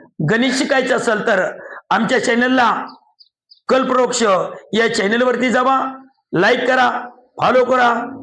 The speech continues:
शेअर करा. शेकडेवारीमधील आपलं दुसरं गणित आपल्याला पाहायचं आहे. दुसरं गणित असं आहे, पंचवीसचे डॅश डॅश टक्के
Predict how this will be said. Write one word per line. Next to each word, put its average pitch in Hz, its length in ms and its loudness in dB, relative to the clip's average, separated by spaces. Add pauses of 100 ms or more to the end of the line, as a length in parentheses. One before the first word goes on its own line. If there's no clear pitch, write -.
(120)
शेअर 196 340 0
करा. - 300 -4 (420)
शेकडेवारीमधील 285 840 6
आपलं 254 340 0
दुसरं 233 340 0
गणित 240 200 0
आपल्याला 220 280 0
पाहायचं 190 380 0
आहे. 165 240 0 (560)
दुसरं 285 360 2
गणित 320 220 0
असं 240 220 2
आहे, 247 420 2 (400)
पंचवीसचे 277 760 2 (300)
डॅश 202 280 2
डॅश 262 360 2
टक्के 220 560 -2